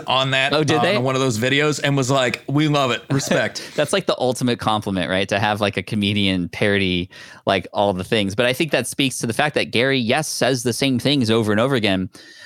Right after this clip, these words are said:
Speaker 2: but that's how we know now what Gary is all about. And so when you need a Gary, you go to Gary because you know what he's all about. If you keep changing the language, if you keep changing your target audience, if you keep changing what it is you say,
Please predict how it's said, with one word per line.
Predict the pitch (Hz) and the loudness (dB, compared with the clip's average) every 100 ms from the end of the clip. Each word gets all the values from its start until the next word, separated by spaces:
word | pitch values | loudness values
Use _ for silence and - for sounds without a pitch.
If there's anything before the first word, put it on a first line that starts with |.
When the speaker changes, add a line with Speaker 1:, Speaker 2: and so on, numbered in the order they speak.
| - | -18
Speaker 2:
but | 117 127 113 104 - _ _ - | -6 -2 0 0 -2 _ _ -8
that's | 107 123 | -6 -4
how | - 123 | -2 0
we | 120 113 113 | 0 2 2
know | 113 113 | 2 2
now | 110 104 110 | 2 2 2
what | 110 113 | 0 -2
Gary | 110 101 113 | -2 0 2
is | 120 | 2
all | 107 117 | 2 2
about. | 135 185 - - - - | 0 0 -4 -8 -14 -4
And | 135 127 | -4 0
so | 131 | 0
when | 113 117 | 2 0
you | 117 117 | 0 0
need | 107 156 143 | 2 2 2
a | |
Gary, | 104 131 208 98 92 156 - _ _ | 0 0 0 0 -2 -4 -10 _ _
you | 110 139 | -2 2
go | 151 180 | 2 2
to | 233 | 0
Gary | 233 285 98 | 0 0 -2
because | 101 123 131 117 | -2 -2 -2 -2
you | 104 120 | -2 0
know | 139 143 | 0 2
what | 147 | 0
he's | 151 | 0
all | 156 165 | 0 0
about. | 160 196 - - - | 0 0 -2 -10 -10
If | - | -6
you | 135 | -4
keep | 240 - | -6 -6
changing | - 160 143 135 | -2 0 0 2
the | |
language, | 110 120 151 95 | 2 2 2 0
if | 92 | -4
you | |
keep | 104 143 - | -4 -4 -2
changing | 123 123 113 | 0 2 2
your | 107 | 2
target | 107 101 | 2 2
audience, | 107 160 113 | 2 0 -2
if | 104 110 | -6 -8
you | |
keep | - 123 | -6 -6
changing | - - 120 113 107 | -4 0 2 2 2
what | 110 | 2
it | |
is | 107 101 | 2 0
you | 95 | -2
say, | - 170 165 95 | 0 0 2 2